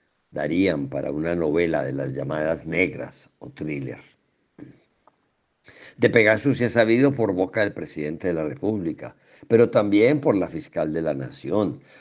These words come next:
por un periodista extranjero que reveló hace meses las generalidades del episodio, pero sin datos ciertos. Y se han conocido más elementos por investigaciones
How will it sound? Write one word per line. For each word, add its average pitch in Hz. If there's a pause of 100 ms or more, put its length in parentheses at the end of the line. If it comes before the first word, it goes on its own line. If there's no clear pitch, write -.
por 117
un 113
periodista 95
extranjero 82
que 85
reveló 76
hace 87
meses 80
las 78
generalidades 65
del 69
episodio, 87 (240)
pero 64
sin -
datos -
ciertos. - (400)
Y 127
se 123
han 147
conocido 127
más 69
elementos 107 (320)
por 95
investigaciones 98